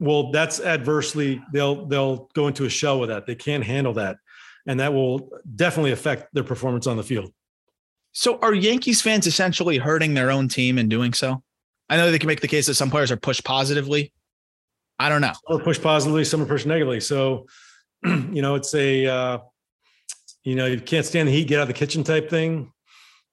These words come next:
Speaker 1: I think that's what they feel that their team is like. Like, "Hey, man, if you can't handle the pressure, get out.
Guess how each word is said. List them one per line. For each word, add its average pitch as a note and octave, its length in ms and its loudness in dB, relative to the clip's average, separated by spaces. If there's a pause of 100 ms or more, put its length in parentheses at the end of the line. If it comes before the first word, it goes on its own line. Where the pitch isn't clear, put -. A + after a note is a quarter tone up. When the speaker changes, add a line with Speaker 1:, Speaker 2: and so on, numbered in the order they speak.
(280)
Speaker 1:
I C3+ 100 -2
think C3+ 220 -2
that's C#3+ 200 0
what B2 120 -4
they C#3+ 160 2
feel D3+ 540 0
that C3+ 140 -6
their D3 200 2
team D3 260 -2
is B2 140 -2
like. C#3+ 360 -2
Like, B2 200 -4
"Hey, D#3 160 0
man, C3+ 180 0
if C3+ 100 -4
you D3+ 60 -6
can't E3 240 0
handle D#3+ 160 0
the D3+ 60 -6
pressure, D#3 340 -2
get C3+ 160 -2
out. C3+ 240 -2